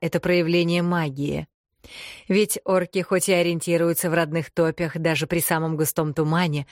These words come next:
но ночами все же не видят, как днем. Не то что многие сильные вервольфы и их лунные пары. Поэтому меня и приняли в Академию магических искусств.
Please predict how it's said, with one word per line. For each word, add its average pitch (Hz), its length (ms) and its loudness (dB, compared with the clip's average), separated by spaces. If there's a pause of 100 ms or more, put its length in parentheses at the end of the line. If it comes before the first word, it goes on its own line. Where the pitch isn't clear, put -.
(420)
но 202 120 2
ночами 202 440 2
все 190 240 0
же 185 140 2
не 185 180 2
видят, 156 380 -2
как 156 240 -4 (100)
днем. 143 400 -2 (800)
Не 233 140 2
то 180 180 0
что - 220 0
многие 175 440 2
сильные 165 440 2
вервольфы 160 640 0 (300)
и 190 140 2
их 170 200 0
лунные 170 480 2
пары. 147 480 -4 (760)
Поэтому 208 600 0
меня 165 300 2
и 160 40 2
приняли 160 380 0
в 151 60 -2
Академию 156 560 0
магических 151 720 -2
искусств. - 680 -2